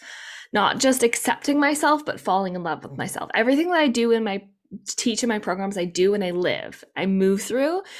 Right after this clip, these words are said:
but I wanted to even deepen that. And I talk about body love in Worthy, which is really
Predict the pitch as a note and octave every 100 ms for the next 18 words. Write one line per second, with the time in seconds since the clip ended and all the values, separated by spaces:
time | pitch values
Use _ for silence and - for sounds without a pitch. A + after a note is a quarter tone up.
0 | - G#3+ A3 A#3 B3 D4+ - C4 A#3 G3+
1 | G3 F#3+ F3+ C3+ G#2+ - G#3 F#3+ A3+ B3
2 | C4+ C4+ F#3 G3 F#3+ F#3+ F#3+ E3+ D3+ F3+
3 | F3 A3 C4+ G#3 E3+ E3 - G3+ F3+ G3
4 | G3+ F#3+